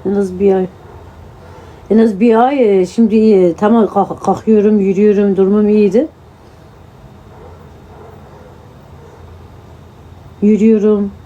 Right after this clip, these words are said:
Ayağa kalkıyorum, kendim kalkıyorum, yemek yiyorum. Ee, mesela çarşıya gidiyorum, alışveriş yapıyorum. Durumum iyi. Ama böyle oturduğum zaman dikişlerim ağrıyor. Oturamıyorum böyle.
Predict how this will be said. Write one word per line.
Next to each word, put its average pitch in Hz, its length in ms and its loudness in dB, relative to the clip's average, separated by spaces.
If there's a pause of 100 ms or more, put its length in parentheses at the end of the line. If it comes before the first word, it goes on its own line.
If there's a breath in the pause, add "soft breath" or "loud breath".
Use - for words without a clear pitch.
(140)
Ayağa 202 300 0
kalkıyorum, 208 480 0
kendim 196 300 -2
kalkıyorum, 202 500 -2
yemek 196 340 0
yiyorum. 202 340 0 (680 loud breath)
Ee, 185 500 2
mesela 180 680 0
çarşıya 202 400 -2
gidiyorum, 196 680 -2 (420)
alışveriş 196 500 -2
yapıyorum. 202 520 -2 (560 loud breath)
Durumum 220 320 2
iyi. 262 280 0 (500 loud breath)
Ama 233 260 0
böyle 233 140 0
oturduğum 220 420 -2
zaman 254 320 0
dikişlerim 220 480 -2
ağrıyor. 175 300 -2
Oturamıyorum 180 560 -2
böyle. 170 240 -6